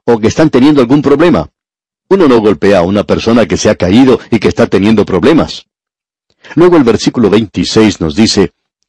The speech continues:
"El justo sirve de guía a su prójimo, mas el camino de los impíos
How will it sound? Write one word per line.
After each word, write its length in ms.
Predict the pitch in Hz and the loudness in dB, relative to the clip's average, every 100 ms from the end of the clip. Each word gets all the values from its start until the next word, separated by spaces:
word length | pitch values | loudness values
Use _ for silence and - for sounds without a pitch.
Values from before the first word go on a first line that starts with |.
| _ | _
"El 160 | 110 107 | -2 -2
justo 520 | - 185 139 - 135 | 0 -2 -2 -2 0
sirve 360 | - 135 143 123 | 2 0 2 2
de 140 | 101 | 2
guía 340 | 85 143 120 113 | 2 2 4 2
a 40 | |
su 180 | - 95 | -2 -4
prójimo, 560 | 127 143 - 85 64 - _ _ _ _ | 0 -2 -2 -8 -8 -16 _ _ _ _
mas 360 | - 90 95 - | -6 -4 -2 -2
el 140 | 90 | -4
camino 440 | - 85 95 143 127 | -2 -2 2 2 2
de 100 | 110 | 2
los 180 | 95 - | 0 -4
impíos 600 | 80 - 143 131 127 | -4 0 2 2 0